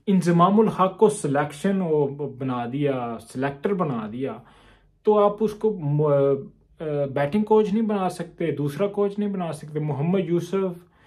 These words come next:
सलीम मलिक इतना बड़ा नाम है, अमर सोहेल हैं, इतने इतने बड़े हैं, राशिद लतीफ़ ही हैं, बहुत ज़्यादा है, अपना जवेद मियांदाद हैं।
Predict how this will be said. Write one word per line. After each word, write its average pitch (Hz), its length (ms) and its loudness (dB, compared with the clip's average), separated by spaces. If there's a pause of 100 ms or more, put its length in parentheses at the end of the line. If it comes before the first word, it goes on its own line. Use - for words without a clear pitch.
(720)
सलीम 170 460 2
मलिक 160 320 4
इतना 185 240 0
बड़ा 151 240 0
नाम 117 360 -4
है, 120 300 -10 (360)
अमर 175 280 4
सोहेल 160 500 4
हैं, 131 480 -6
इतने 233 240 2
इतने 190 200 2
बड़े 135 280 -2
हैं, 165 120 2
राशिद 147 400 0
लतीफ़ 175 460 0
ही 143 80 -4
हैं, 127 360 -6
बहुत 190 280 2
ज़्यादा 139 360 -2
है, 170 180 -4
अपना 180 280 -2
जवेद 147 340 2
मियांदाद 175 600 -2
हैं। 120 340 -12